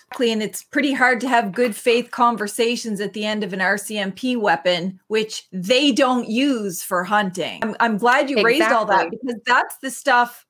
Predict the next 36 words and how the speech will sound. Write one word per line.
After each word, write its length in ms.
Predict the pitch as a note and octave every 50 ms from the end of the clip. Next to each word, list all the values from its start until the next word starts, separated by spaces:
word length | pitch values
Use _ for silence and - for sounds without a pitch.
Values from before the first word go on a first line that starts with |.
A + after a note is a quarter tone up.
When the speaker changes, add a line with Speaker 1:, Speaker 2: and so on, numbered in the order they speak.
| -
Speaker 1:
uh, 120 | G#3 G3+ - - -
I 180 | A3 A#3+ D4+
didn't 300 | D4+ G4+ G#4 G#4+ A4 -
hear 180 | - F#4 D#4+ C#4+
about 240 | G3+ A#3 A3 A3 A3
that 220 | A3 G#3 F#3+ -
in 40 | F3+
the 60 | G3
media. 580 | F#3+ F#3+ F#3 F#3+ E3 F#3+ G#3 A3+ C4 D4 D#4+ - - - - - - -
I 220 | G#3+ G#3+ A#3+ C4
didn't 280 | C4 G4 G4+ F#4 A3 -
know 220 | C#4 C4+ C4 B3+
that 260 | A#3+ A#3+ A#3 G#3 G3+
lawyers 380 | A3 A3+ A#3 A#3+ A#3+ B3 A3+ -
flew 240 | - - A#3+ A#3 A3+
in. 140 | A3+ A3+
I 100 | A3+ A#3
didn't 240 | A3+ G#3+ A#3+ G#3+ G#3
know 160 | A3+ A3+ A3
R 180 | - - G#3+ A3+
C 200 | A3+ - A#3 A3
M 100 | A3 G#3
P 180 | - A#3 A3 A3
officers 400 | G#3+ A3 A3 - A#3+ A#3 G3+ -
flew 260 | - - B3 A#3+ A#3+
in. 140 | A#3+ A#3+ A#3+
Like, 220 | A#3 A#3 A3+ - - - - - -
that's 380 | D4+ C#4+ E4 G4 G4 - -
the 160 | - G#4 G4 -
stuff 640 | - - - - - - D4 C#4 D4+ D4 D4 -
that 220 | - B3 B3+ B3 -
gets 520 | C4+ B3 - - - - - - - - -
selectively 800 | C4 B3+ B3 B3+ C#4 - - - C#4 G#3+ A#3 C4+ C4+ B3+ A#3+
not 320 | A#3 A3+ A3+ A#3 G#3+ - A3+
reported 580 | G#3 - _ - A#3+ A#3 B3 C#4+ C#4 D#4 C#4
on, 280 | D#4+ E4 E4+ F4 F#4